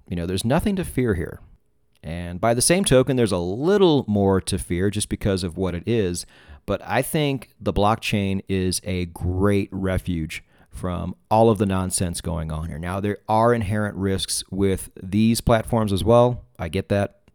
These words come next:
But with crypto dot com and their Visa debit card, I can just take the stable coins I have and funnel that into the card and just spend it that way.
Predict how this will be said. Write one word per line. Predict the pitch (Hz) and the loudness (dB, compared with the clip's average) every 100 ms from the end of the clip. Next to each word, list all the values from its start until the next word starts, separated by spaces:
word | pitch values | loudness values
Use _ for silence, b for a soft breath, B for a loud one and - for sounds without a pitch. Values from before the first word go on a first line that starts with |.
| - | -8
But | 98 101 | -4 -2
with | 110 92 | -2 0
crypto | - 139 127 110 | 2 4 6 4
dot | 107 98 | 4 2
com | - 135 131 127 131 120 | 0 0 2 0 -2 -4
and | 95 95 92 92 | -4 -2 -2 -4
their | 87 87 87 | -6 -6 -6
Visa | 85 98 95 | -4 -4 -2
debit | 107 110 | 0 -2
card, | - 113 107 104 B B B B - | 0 2 4 0 B B B B -12
I | 92 | -10
can | 101 | -6
just | 92 | -6
take | - - | -6 -6
the | 95 | -4
stable | 107 98 | -2 -2
coins | - 101 98 | -2 -2 -2
I | 95 | -2
have | 98 135 139 131 - | -2 -2 -2 -6 -8
and | 92 87 87 | -8 -6 -8
funnel | - 95 92 | -8 -6 -4
that | 90 87 | -6 -6
into | 90 82 | -8 -10
the | - | -4
card | - 127 123 | 4 6 6
and | - 95 | 2 -4
just | 92 92 | -4 -2
spend | - 95 92 | -4 -4 -6
it | 92 | -6
that | - 82 67 | -6 -6 -4
way. | 80 - | -6 -6